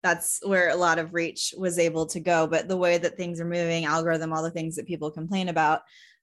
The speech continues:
um, I think the, at the end of the day, it's where our connections are and it's where like-minded creatives are, which is great. But I think seeking validation to get your needle moving for your profits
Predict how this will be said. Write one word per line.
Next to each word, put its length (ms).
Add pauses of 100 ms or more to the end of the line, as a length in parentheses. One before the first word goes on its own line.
um, 520 (960)
I 80
think 280 (140)
the, 280 (120)
at 140
the 120
end 160
of 80
the 80
day, 600
it's 220
where 160
our 120
connections 600
are 280
and 180
it's 180
where 460
like-minded 800
creatives 520
are, 320 (160)
which 140
is 120
great. 460 (320)
But 100
I 80
think 240
seeking 760 (1700)
validation 760
to 80
get 200
your 120
needle 320
moving 460
for 100
your 140
profits 800